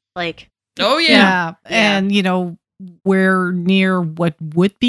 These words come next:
Speaker 3: E three. Like, we're getting near, like, the Summer Games Fest and what would be E three,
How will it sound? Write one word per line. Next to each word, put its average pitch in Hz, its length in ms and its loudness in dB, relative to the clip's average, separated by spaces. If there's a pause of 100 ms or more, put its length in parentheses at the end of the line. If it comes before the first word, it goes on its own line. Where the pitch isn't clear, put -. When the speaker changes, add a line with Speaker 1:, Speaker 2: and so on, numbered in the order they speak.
Speaker 3:
E 240 240 2
three. 247 520 -6
Like, 180 240 -4
we're 170 120 -2
getting 160 240 0
near, 160 240 0
like, 156 180 -2
the 156 120 -2
Summer 160 280 -2
Games 156 320 -4
Fest 147 380 -6
and - 200 -18 (580)
what 175 300 0
would 185 300 -4
be 208 260 -6
E 202 40 -2
three, 208 560 -2